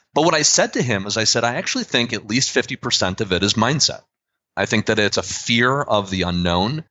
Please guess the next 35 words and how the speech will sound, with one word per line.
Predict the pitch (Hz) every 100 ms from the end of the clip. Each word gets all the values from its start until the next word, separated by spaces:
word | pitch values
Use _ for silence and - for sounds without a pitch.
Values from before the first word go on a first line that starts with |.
| _ _ -
It's | 113
a | -
fear | - - 120 120 120 113 117 -
in | 107 104 98 95 95
not | 104 107 110
knowing | 98 98 101 110 110
if | 90 -
when | 95 95
you |
take | 90 - 107
the | -
leap, | 92 92 117
if | 101 -
there's | 92 90
gonna | 92
be | 87
something | 85 98 92 87 85
soft | - 87 - -
to | 101
you, | 92
for | - 92
you | 87
to | -
land | 87 87 95
on | 90
the | 85
other | 80 78
side. | - 82 95 147 _ _ _ _ _ _
And | 131 160
I |
also | 226 247 226
think | 190 185 180
it's | 160 -
perhaps | - 147 139 151 -
just | - 135